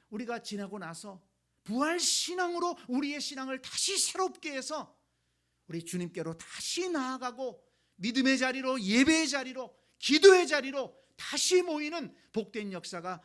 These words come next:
있게 될 줄로 믿습니다. 또한 보니까 예루-, 엠마오로 내려가던 제자들은 믿음의 눈이 열리고 부활 신앙을 갖게 되니까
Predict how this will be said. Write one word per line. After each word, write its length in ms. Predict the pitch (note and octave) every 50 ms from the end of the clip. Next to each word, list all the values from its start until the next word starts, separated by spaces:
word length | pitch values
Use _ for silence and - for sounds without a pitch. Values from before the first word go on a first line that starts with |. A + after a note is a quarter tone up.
| _ _ -
있게 260 | A3+ G3 F3 A#3 G#3
될 160 | F3 F#3 E3+ D#3+
줄로 420 | - E3 D#3 D3+ D#3 D#3 - - -
믿습니다. 1160 | D#3+ C3 C3+ C3+ - - - - G#3 E3 C#3+ C#3 C3 B2 A#2+ A#2 C#3 C#3+ D#3 D#3 D#3 C#3+ B2+ - _ _ _ _ _ _ _ _ _ _ _
또한 400 | - B3 A3+ A#3 A#3+ A#3+ A#3+ A#3 - _ _ _ _
보니까 500 | - G#3 A#3+ B3+ B3 A#3+ A#3+ A#3+ A#3+ A#3
예루-, 220 | A3 A#3+ B3+ C4 -
엠마오로 500 | F#3+ F#3+ G#3 A#3+ A#3+ B3 A#3+ A#3+ A#3+ B3
내려가던 500 | A#3 A3+ A#3+ B3 A#3 B3 A#3 B3 B3 A#3+
제자들은 720 | - G#3 A#3 A3+ A#3+ A#3+ A3+ A#3+ B3 B3 A#3+ A#3+ A#3+ A#3+ - - -
믿음의 440 | - F3 A3 G3 B3 A#3 A#3+ B3 A#3+
눈이 220 | A#3 A#3+ B3 B3
열리고 400 | A#3+ A#3+ A#3+ B3 A#3+ B3 B3 B3
부활 260 | - G#3 B3 B3 B3 -
신앙을 320 | - A#3+ A#3+ A#3+ B3 B3
갖게 300 | G#3 A3+ A3+ - B3+ B3
되니까 680 | A3 B3 B3 B3 A#3+ B3 B3+ B3 B3 B3 B3 B3 -